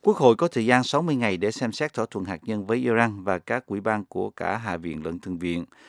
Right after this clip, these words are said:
đang chất vấn các giới chức cấp cao của nội các Obama, đặc biệt là Ngoại trưởng Kerry và Bộ trưởng Moniz, hai giới chức trong nhóm đàm phán của Mỹ để đạt đến hiệp ước với Iran hồi đầu tháng này. Hội đồng Bảo an Liên Hiệp Quốc, theo dự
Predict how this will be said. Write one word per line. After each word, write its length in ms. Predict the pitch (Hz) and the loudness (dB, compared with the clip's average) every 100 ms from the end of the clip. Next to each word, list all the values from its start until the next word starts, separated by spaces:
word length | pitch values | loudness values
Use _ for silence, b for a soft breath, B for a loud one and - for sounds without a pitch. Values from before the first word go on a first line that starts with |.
| B _ | B _
đang 220 | 117 113 | 0 0
chất 200 | 110 127 | -2 -2
vấn 240 | 127 127 143 | 0 0 0
các 240 | 131 139 - | -6 -8 -4
giới 120 | 127 | -4
chức 220 | - 131 | -4 -6
cấp 120 | 147 - | -6 -4
cao 180 | 117 101 | -4 -2
của 160 | 110 | -4
nội 120 | 98 85 | -4 -4
các 220 | 117 - | -8 -2
Obama, 480 | 117 104 104 110 - - | 0 2 2 0 -2 -10
đặc 160 | - | -10
biệt 220 | 101 90 | -8 -8
là 60 | 90 | -6
Ngoại 160 | 85 82 | -6 -6
trưởng 180 | 87 95 | -8 -8
Kerry 360 | - 113 110 98 | -4 -2 -2 -2
và 140 | 95 | -4
Bộ 160 | 85 85 | -4 -6
trưởng 260 | - 98 | -4 -4
Moniz, 280 | 110 104 104 - b b b b | -2 0 -2 -4 b b b b
hai 200 | 113 95 | -2 -2
giới 160 | 117 | -2
chức 180 | - 147 - | -4 -8 -4
trong 200 | 120 104 | -4 -2
nhóm 240 | 101 110 127 | -4 -4 -4
đàm 140 | 87 | -4
phán 220 | - 113 | -4 -8
của 140 | - 104 | -6 -4
Mỹ 300 | 98 80 107 | -4 -6 -4
để 160 | 98 | -4
đạt 180 | 95 85 | -4 -8
đến 160 | - 107 | -8 -8
hiệp 180 | 123 98 - | -8 -10 -6
ước 200 | 131 127 | -6 -4
với 120 | 123 | -4
Iran 320 | 107 104 98 | -2 -4 -6
hồi 220 | 95 90 | -6 -6
đầu 240 | 82 82 78 | -4 -6 -8
tháng 240 | - 104 | -10 -6
này. 200 | 123 87 - _ _ _ _ _ B B B B B B B B B B | -4 -6 -8 _ _ _ _ _ B B B B B B B B B B
Hội 160 | - 127 | 4 6
đồng 180 | 123 120 | 8 8
Bảo 140 | 156 | 8
an 140 | 165 | 6
Liên 140 | 151 135 | 4 0
Hiệp 120 | 123 | 0
Quốc, 140 | - 117 | 2 2
theo 120 | 165 | 2
dự 140 | 127 | 0